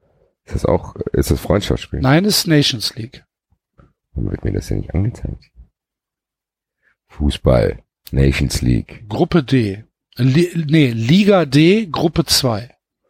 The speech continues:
Speaker 1: Gottes Willen, Alter. Liga D, Gruppe zwei. Okay.
Speaker 2: Mhm.
Speaker 1: Okay.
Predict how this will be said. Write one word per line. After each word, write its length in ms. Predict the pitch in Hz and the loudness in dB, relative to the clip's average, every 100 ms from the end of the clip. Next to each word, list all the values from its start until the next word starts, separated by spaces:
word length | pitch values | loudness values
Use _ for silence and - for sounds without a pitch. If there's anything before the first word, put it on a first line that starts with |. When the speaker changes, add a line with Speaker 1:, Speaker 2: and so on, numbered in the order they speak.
| _ _ _ _ | _ _ _ _
Speaker 1:
Gottes 760 | - 69 - - - - - | -8 -8 -6 -2 -2 -2 -2
Willen, 400 | 65 69 73 67 | 2 4 4 2
Alter. 380 | - 62 62 62 - - _ _ - - - - 807 - - 784 _ _ - - - - - _ _ - | 2 2 4 2 -4 -20 _ _ -20 -20 -20 -20 -18 -20 -20 _ _ _ -10 -8 -10 -14 -18 _ _ -20
Liga 580 | - 95 110 131 127 120 | -6 4 4 6 4 2
D, 280 | 101 113 120 | 4 2 2
Gruppe 360 | - - 101 107 | 0 -2 -2 -4
zwei. 540 | - - 85 87 60 - - - - | -2 0 2 2 -2 -10 -20 -20 -20
Okay. 340 | - 139 - - | -14 -8 -8 -8
Speaker 2:
Mhm. 920 | - - - - - - _ _ 73 | -16 -20 -20 -20 -20 -20 _ _ -4
Speaker 1:
Okay. 320 | - 60 53 | -2 -4 -4